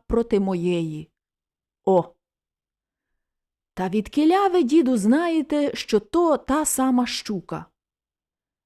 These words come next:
«Та ти не перебаранчай, ти слухай».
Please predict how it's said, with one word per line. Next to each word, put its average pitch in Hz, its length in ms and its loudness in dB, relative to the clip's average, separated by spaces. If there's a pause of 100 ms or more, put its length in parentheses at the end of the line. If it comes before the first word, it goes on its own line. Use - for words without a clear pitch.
(100)
«Та 165 180 -8
ти 254 360 0
не 247 140 4
перебаранчай, 233 1200 2 (380)
ти 190 140 -2
слухай». 208 800 -4